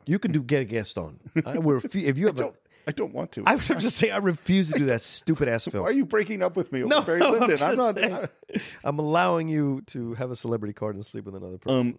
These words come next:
Speaker 2: oh, and this one's directed at me. Steve, what movie are you gonna use to get back at John for doing Armageddon?
Speaker 1: He already did, Matthew. Police Story. He already did.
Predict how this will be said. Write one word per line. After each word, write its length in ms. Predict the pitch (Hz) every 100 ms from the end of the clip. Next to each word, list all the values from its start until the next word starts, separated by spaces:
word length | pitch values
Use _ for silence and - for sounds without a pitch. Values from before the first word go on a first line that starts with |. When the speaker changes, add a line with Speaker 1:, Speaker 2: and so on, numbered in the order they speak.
| -
Speaker 2:
oh, 160 | 190
and 80 | 143
this 160 | 156 -
one's 240 | 143 120
directed 400 | 123 139 - 135
at 80 | 107
me. 240 | 147 175
Steve, 500 | 73 - 226 208 113
what 180 | 113 185
movie 460 | 156 151 165 139 113
are 140 | 117
you 140 | 117 110
gonna 180 | 117
use 220 | 113 113 107
to 80 | 107
get 180 | 117
back 280 | - - 107
at 60 | 110
John 340 | - - 107
for 160 | - 101
doing 320 | - 117 95
Armageddon? 480 | 98 95 95 85 78
Speaker 1:
He 100 | 247
already 360 | - 277 294 269
did, 380 | 156 269 294 220
Matthew. 500 | 220 - 220 269 294 _
Police 300 | 269 349 -
Story. 420 | - 226 147 85
He 220 | - 254 - -
already 640 | 285 262 254 240 220 180
did. 380 | 143 208 139